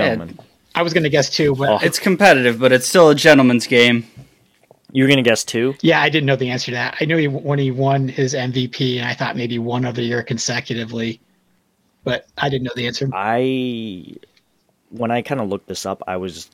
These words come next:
Speaker 1: I guessed three. Justin, did you actually know that, or did you just, like, throw it out
Speaker 3: Shot in
Speaker 1: there?
Speaker 3: the dark, baby.
Speaker 1: Uh, shot in the dark. <laughs>
Speaker 3: I'm really concerned with, uh,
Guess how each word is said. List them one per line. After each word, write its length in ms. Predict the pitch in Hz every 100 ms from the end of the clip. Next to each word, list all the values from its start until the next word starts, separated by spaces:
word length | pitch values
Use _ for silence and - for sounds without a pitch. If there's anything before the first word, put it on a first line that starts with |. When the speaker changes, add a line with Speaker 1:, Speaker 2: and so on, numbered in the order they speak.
| _
Speaker 1:
I 100 | 92
guessed 380 | 87 101 - - -
three. 680 | _ - 85 90 107 143 - _ _ _ _ _ _ _
Justin, 340 | - 117 - 110
did 160 | 107
you 280 | 123 135 104 - _ _ _ _ -
actually 340 | 92 - 110
know 220 | 87 87 92
that, 160 | 101
or 60 | 87
did 80 | 82
you 80 | 85
just, 200 | 82 -
like, 140 | 82 - _ -
throw 200 | 92 82
it 40 |
out 80 | 76
Speaker 3:
Shot 140 | 151 170
in 40 |
Speaker 1:
there? 80 | 165
Speaker 3:
the 60 | 156
dark, 280 | 131 113
baby. 380 | 127 123 131 127 - _ _ _ _
Speaker 1:
Uh, 140 | - - -
shot 300 | - 208 -
in 180 | 180
the 120 | 175 175
dark. 540 | - 202 196 175 - - - 156 _
<laughs> 340 | _ - -
Speaker 3:
I'm 200 | 117 131
really 260 | 151 151 135
concerned 640 | - 139 135 143 139 135
with, 280 | 127 120 -
uh, 380 | 117 113 113